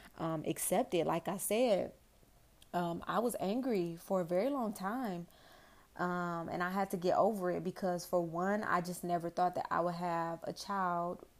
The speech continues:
out of wedlock. And, um, because I'm a, you know, my parents were married,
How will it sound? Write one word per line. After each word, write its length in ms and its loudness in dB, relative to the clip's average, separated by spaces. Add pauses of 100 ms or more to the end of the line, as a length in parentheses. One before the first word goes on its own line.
out 160 4
of 160 0
wedlock. 580 0 (640)
And, 840 -2 (800)
um, 560 0
because 320 2
I'm 260 4
a, 100 0 (320)
you 140 -4
know, 80 -2
my 160 0
parents 380 -2
were 140 2
married, 480 -2